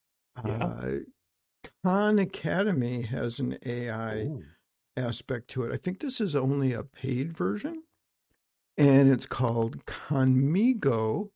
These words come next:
Speaker 2: It's a
Speaker 1: Ooh.
Speaker 2: Chat G P T powered,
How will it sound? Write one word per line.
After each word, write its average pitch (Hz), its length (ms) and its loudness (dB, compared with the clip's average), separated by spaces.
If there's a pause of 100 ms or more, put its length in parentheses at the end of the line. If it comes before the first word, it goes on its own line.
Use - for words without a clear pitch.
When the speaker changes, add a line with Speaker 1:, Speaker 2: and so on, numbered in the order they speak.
(680)
Speaker 2:
It's 131 220 -2
a 123 340 2
Speaker 1:
Ooh. - 160 -10
Speaker 2:
Chat 165 380 0
G 170 180 -2
P 196 220 -4
T - 240 -4
powered, 123 680 -2